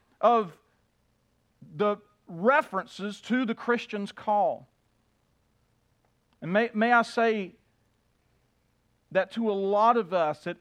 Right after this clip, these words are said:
any given time, and maybe I'm just speaking for myself, but I don't think so, fulfilling our calling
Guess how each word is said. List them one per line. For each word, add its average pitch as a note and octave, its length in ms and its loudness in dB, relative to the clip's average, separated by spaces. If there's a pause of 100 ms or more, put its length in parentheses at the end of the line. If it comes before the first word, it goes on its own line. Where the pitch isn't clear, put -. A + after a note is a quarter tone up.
any A3+ 220 -2
given G#3 320 -4
time, C#3+ 560 -6 (140)
and D3+ 100 -8
maybe G#3 240 -2
I'm A3 100 0
just G#3 200 -10
speaking G#3 320 -10
for F#3+ 100 -10
myself, F3+ 480 -4
but D#3 120 -4
I D#3+ 40 0
don't D#3+ 280 -6
think - 280 -12
so, A2 340 -12 (1300)
fulfilling A3+ 520 -4
our G#3 140 0
calling D#3 720 0